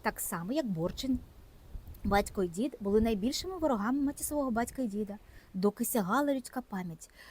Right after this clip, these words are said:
рід Борки сварився з Матісовим родом. Спокон віку вони були розбійниками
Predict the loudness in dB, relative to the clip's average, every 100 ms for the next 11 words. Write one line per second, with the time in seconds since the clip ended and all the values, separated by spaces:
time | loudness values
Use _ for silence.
0 | -12 0 0 0 4 6 6 2 -6 -2
1 | -4 -2 -6 -6 -8 -4 -4 -6 -8 -8
2 | -6 -4 -2 -2 -4 -6 -10 -16 -14 4
3 | 6 6 4 4 4 4 4 0 -2 -2
4 | 0 0 -2 -4 0 0 0 -2 -2 -2